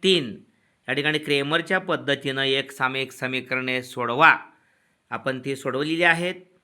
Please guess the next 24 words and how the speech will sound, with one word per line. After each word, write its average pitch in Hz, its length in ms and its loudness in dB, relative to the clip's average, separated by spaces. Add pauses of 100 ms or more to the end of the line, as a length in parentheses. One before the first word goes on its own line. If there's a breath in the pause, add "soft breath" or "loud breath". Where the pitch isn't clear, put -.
(680)
आता 120 280 2
आपल्याला 185 500 6
दोन 175 320 -2
चलातील 180 500 2
रेषीय 165 420 0
समीकरणात 185 760 -2
रूपांतर 185 680 0
करण्याजोगी 165 880 0
समीकरणे, 185 680 -2
अशा 151 320 -4
समीकरणांचा 147 680 -6
विचार 135 260 -2
करायचा 127 380 0
आहे. 165 380 0 (320 soft breath)
Equations 170 680 0
reducible 170 840 2 (160)
to 170 60 -2
a 165 220 2
pair 156 340 0
of 175 240 2
linear 143 280 -2
equations 170 680 -2
into 151 220 -6
variables. 143 580 -2